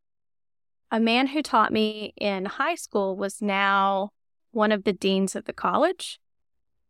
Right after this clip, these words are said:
And as I'm going through graduation and pinning, and he said, "I kept checking in and asking your teachers if they thought that you would, like, how you were doing." And they said, "Oh, I just don't really know if she's gonna be able to make it through.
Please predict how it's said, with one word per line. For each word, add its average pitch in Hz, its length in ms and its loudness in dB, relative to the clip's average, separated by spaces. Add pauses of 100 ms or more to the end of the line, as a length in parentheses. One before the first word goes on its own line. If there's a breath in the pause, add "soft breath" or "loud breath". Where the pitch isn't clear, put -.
(280)
And 240 120 2
as 240 260 6
I'm 285 100 4
going 240 220 0
through 214 140 -8
graduation 202 600 -4
and 190 120 -6
pinning, 269 440 -6
and 202 140 -6
he 208 120 -6
said, 202 200 -8
"I - 80 0
kept 320 280 -2
checking 254 440 0
in 202 480 0
and 202 80 -4
asking 208 480 0
your 196 140 -6
teachers - 760 -6
if 220 140 -8
they 208 120 2
thought 196 300 4
that - 120 -2
you 202 260 -6
would, 190 320 -2
like, 196 140 0
how - 160 -2
you 208 160 -2
were 196 100 -10
doing." 226 440 0 (380)
And 208 80 8
they 202 80 6
said, 202 240 -2
"Oh, - 80 -4
I 277 180 2
just 240 220 -6
don't 226 140 -2
really 214 240 0
know 202 320 0
if 196 80 -8
she's - 220 -8
gonna - 200 -6
be - 140 -4
able - 200 -4
to - 140 -8
make - 260 -4
it - 100 -8
through. - 280 -4